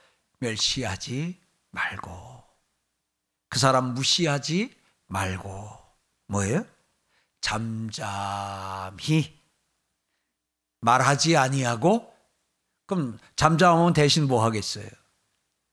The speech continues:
대신 기도하겠지요. 조금은 생각하면 "아유, 답답해, 어떻게 사나?" 싶은 마음이 들 수 있는데, 또 그러면요, 그러면 또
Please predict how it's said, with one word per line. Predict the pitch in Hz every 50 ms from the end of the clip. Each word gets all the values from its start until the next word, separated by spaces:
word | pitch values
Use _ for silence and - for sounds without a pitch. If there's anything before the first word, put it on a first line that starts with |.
| _ _ _
대신 | - 123 117 - 147 143 135 143 _
기도하겠지요. | - - - 175 - 185 160 147 170 175 - 101 - _ - - - 82 82 - - - _ _ _ _ _ _ _ _ _ _ _ _ _ _ _ _ _ _ _ _ _ _ _ _ _ _ _ _ _ -
조금은 | - 147 - 151 139 139 139
생각하면 | 123 147 156 160 151 - 113 123 127 120 123 120
"아유, | 135 143 143 123 104 - - - - - -
답답해, | 120 127 - - 127 117 - - 127 127
어떻게 | 120 - - 120 117
사나?" | 107 - 110 113 107 107 101 101 98 95 92 92 92 90 90 95
싶은 | 98 - - - - 151
마음이 | 143 135 117 113 113 117 117 113
들 | - 110 110
수 | - - - 127
있는데, | 110 98 95 95 92 92 90 113 110 95 - - - - _ _ _ _ _ _ _ _ _ _
또 | - 107 92 -
그러면요, | - 113 113 120 113 110 107 98 95 98 107 117 117 90 85 - _ _ _ _ _ _ _ _ _ _ _ _ _ _ _ _
그러면 | - - 107 107 104 113 120 120 107
또 | - 135 117 78 -